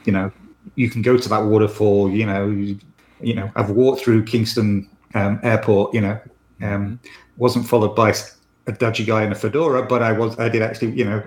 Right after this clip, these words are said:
uh, um, what, you know, so I've been to that airport, dri-, I've driven past that cement works.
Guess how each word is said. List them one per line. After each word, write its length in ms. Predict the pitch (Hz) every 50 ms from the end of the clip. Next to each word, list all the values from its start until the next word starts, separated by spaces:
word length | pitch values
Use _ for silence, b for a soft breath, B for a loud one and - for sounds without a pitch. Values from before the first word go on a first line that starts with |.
| - - -
uh, 80 | 107 - - -
um, 340 | 127 127 120 113 113 110 117
what, 260 | 123 123 127 131 - -
you 80 | - 127
know, 140 | 107 104 104 - -
so 240 | - - 123 110 98
I've 60 | 101
been 180 | 135 147 165
to 100 | 151 - 135
that 180 | 117 110 110 104
airport, 420 | 104 104 104 - 110 98 104 117
dri-, 240 | - 123 131 147 139 - 123
I've 160 | 123 113 110
driven 240 | - 139 139 139 127
past 240 | - 147 139 - -
that 140 | 131 123 -
cement 320 | - 131 127 135 123 120
works. 400 | 117 110 98 92 - - - -